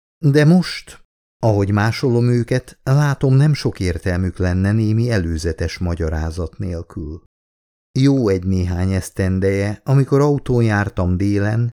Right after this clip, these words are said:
egy kis kerülőt kellett tennem, hogy megállhassak Font-Romeuban,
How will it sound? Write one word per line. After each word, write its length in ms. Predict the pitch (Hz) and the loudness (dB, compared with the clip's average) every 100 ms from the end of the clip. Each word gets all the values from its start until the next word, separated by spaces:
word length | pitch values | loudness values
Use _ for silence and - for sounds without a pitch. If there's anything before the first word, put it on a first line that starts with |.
| _ _ _ | _ _ _
egy 120 | 156 - | -4 -2
kis 240 | 160 - | -4 -2
kerülőt 520 | 175 156 117 98 90 | 0 0 2 0 -2
kellett 460 | - 95 92 87 - | 0 0 0 -2 -2
tennem, 480 | 110 110 113 117 - | 0 2 0 -2 0
hogy 180 | 143 151 | 0 2
megállhassak 920 | 156 120 107 101 104 - - 107 - _ _ | 2 2 2 2 0 -4 -2 -2 -2 _ _
Font-Romeuban, 960 | 139 120 90 90 95 90 85 87 92 | 2 2 2 0 0 -2 -2 -4 -4